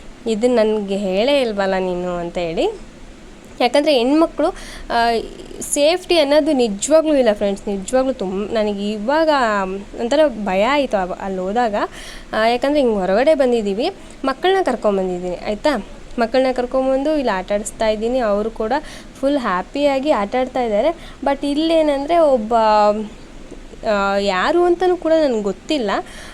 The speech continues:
ಅವನು ಸುಮ್ಮನೆ ಕೂತ್ಕೊಂಡು ಸುಮ್ಮನೆ ನಮ್ಮ ನೋಡಿ ಅಬ್ಸರ್ವ್ ಮಾಡೋದು, ಆ, ನಾವು ಯಾವ ಕಡೆ ಕೂತ್ಕೊಂಡಿರ್ತೀನೋ ಅಲ್ಲಿಗೆ ಬಂದು ಕೂತ್ಕೊಳೋದು,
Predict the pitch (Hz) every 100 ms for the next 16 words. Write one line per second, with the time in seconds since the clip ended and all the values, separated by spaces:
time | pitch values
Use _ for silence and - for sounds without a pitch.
0 | - - 311 330 320 302 294 - 330 349
1 | 330 294 - 285 269 269 285 285 285 254
2 | - 269 285 269 254 247 240 247 240 202
3 | 202 240 240 233 208 202 196 202 202 208
4 | - - 233 214 226 226 240 226 277 285
5 | 285 285 277 269 254 - 247 247 233 277
6 | 226 226 285 233 233 226 208 - 208 196
7 | 190 190 196